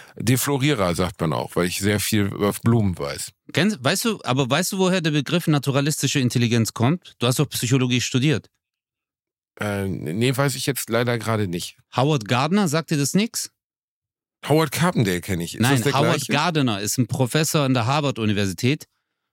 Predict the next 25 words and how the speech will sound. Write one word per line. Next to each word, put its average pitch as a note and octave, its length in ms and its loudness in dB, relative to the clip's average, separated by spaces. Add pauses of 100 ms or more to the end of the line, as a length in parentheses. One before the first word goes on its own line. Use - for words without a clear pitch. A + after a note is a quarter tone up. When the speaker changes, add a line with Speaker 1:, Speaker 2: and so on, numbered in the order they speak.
(120)
Speaker 2:
und, G#2+ 320 2
Speaker 1:
Ah. A2 140 0
Speaker 2:
äh, A2 300 2
äh, G#2+ 280 -4
Frame F3 420 0
of C#3 140 0
Mind, C#3 380 0
der A2 80 0
hat A#2+ 80 -4
ein B2+ 80 2
Buch F3 200 2
geschrieben, G#2 400 -2
das F#2 140 0
heißt G#2+ 200 -2
The G#2+ 60 -4
Frame C#3 380 0
of G#2+ 140 -2
Mind G2+ 560 0 (680)
und, A2+ 400 0
äh, A2 200 2
ist B2 160 -2
ein C#3+ 80 4
Prof - 260 0
für E3 340 0
Psychologie. D#3+ 680 0